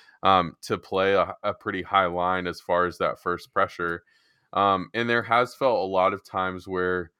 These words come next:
uh, it, over the course of the season where Deke was going alone and there's just not somebody coming with him. And this game didn't feel that way. This game felt like there was somebody coming with him all the time. Um,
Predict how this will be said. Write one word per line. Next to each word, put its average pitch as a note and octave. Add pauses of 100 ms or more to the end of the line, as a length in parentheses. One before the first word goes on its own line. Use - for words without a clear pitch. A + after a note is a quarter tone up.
(420)
uh, F#2 (460)
it, G2 (100)
over G#2
the F#2
course -
of F#2+
the F2
season A#2+
where F#2+
Deke G#2
was F#2+
going F#2
alone E2+
and F#2
there's F2+
just F#2+
not F2
somebody F2+
coming E2+
with F2+
him. D#2+ (440)
And G2+
this B2+
game A2+
didn't F#2
feel F2+
that D2
way. D2
This G2
game F2+
felt F2
like D#2+ (320)
there F#2+
was F2
somebody F2+
coming E2+
with E2+
him E2+
all D#2+
the D#2
time. D#2+ (480)
Um, E2